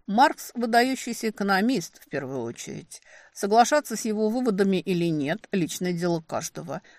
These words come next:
Но ознакомиться с его трудами образованный человек должен». И он поглядел на меня так, будто действительно упрекал. «Прости, что не соответствует твоим интеллектуальным запросам», съязвила я.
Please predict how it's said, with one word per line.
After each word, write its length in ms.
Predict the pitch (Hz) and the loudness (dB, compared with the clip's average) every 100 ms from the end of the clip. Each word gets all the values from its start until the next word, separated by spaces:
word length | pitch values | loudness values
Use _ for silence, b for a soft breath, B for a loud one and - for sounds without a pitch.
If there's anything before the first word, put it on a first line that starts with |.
| b | b
Но 160 | 370 339 | 6 8
ознакомиться 680 | 196 190 175 196 180 165 | 8 6 4 2 0 -4
с 120 | 170 - | -8 -4
его 200 | 170 165 | -2 -2
трудами 480 | 170 156 160 208 | -2 2 4 4
образованный 600 | 196 160 160 160 147 147 | 4 2 0 -2 -8 -6
человек 380 | 151 - 170 196 | -8 -2 0 0
должен». 600 | 233 226 139 190 170 202 - b b b | 0 0 0 -2 -4 -4 -8 b b b
И 80 | 214 | 2
он 160 | 285 | 4
поглядел 500 | 269 175 190 190 226 | 2 -2 -2 2 2
на 80 | 185 | 2
меня 280 | 175 165 156 - | 2 0 -2 0
так, 240 | 302 - - | 0 0 -16
будто 260 | - 165 - | -16 -8 -6
действительно 540 | 165 160 202 233 180 | -6 -6 -8 -6 -4
упрекал. 600 | 160 160 214 - 147 - - _ b b b b | -4 -4 -6 -4 -8 -8 -12 _ b b b b
«Прости, 400 | 349 349 - - 494 | 6 8 6 -6 -10
что 220 | - - | -8 2
не 100 | 220 | 2
соответствует 720 | 214 226 214 226 214 - 208 202 | 6 6 6 4 0 2 2 4
твоим 340 | 208 202 196 | 4 4 4
интеллектуальным 760 | - 202 - 196 - 208 196 196 | 0 -2 -2 -6 2 4 4 2
запросам», 720 | 202 208 - 196 180 - 202 - b b | 4 4 4 0 0 -4 -4 -6 b b
съязвила 580 | - - 170 151 156 156 | -20 -4 -4 -2 -4 -2
я. 380 | 156 156 151 165 | -4 -4 -6 -8